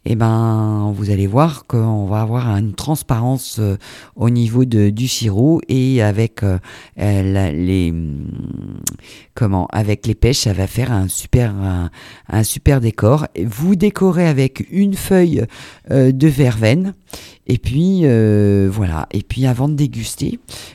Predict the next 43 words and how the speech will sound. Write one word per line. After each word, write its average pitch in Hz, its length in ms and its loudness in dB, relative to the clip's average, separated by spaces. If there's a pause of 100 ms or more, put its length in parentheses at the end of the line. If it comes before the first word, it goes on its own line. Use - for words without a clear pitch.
moi, 110 260 0
je, 104 560 0
je, 92 260 -8
je - 140 -6
rajoute 123 380 -2
un, 101 140 0 (140)
un, 107 280 -4
juste 135 400 -6
un 120 80 -2
petit - 280 -12
coulis 175 520 -2 (420)
de 135 220 4
fruits 151 340 0
rouges 135 400 0 (640)
ou 156 200 4
un 117 100 4
coulis 170 360 -2
de - 60 -18
framboise. 123 600 0 (240)
Alors, 67 360 -8
euh, 64 220 -8
bon, - 260 -8
c'est - 180 -6
peut-être - 240 -8
pas 87 120 -2
la 85 100 -2
saison, 98 340 -2
mais 92 140 -2
moi, 101 220 0
comme 98 180 -4
j'ai 90 160 -2
gardé 98 280 0
mes 95 140 0
framboises 95 640 -2
au 90 60 -4
congélateur, 92 720 -2
je 104 120 -8
me 98 80 0
fais 92 180 -6
des 85 100 -8
petits - 200 -12
coulis 123 340 -4
l'hiver. 98 480 -2